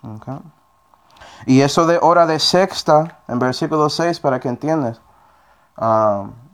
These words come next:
se refiere realmente a mediodía, ¿ok? Porque el tiempo de los judíos comenzó.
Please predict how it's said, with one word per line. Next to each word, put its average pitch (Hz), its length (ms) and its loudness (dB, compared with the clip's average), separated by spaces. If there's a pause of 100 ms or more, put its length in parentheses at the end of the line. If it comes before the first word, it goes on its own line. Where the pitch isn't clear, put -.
(680)
se 143 180 -2
refiere 160 420 0
realmente 165 840 0 (240)
a 120 120 2
mediodía, 123 760 -2 (880)
¿ok? 117 220 -12
Porque 123 240 -4
el 113 100 -6
tiempo 147 340 -2
de 147 120 2
los 143 200 0
judíos 139 480 0
comenzó. 127 760 0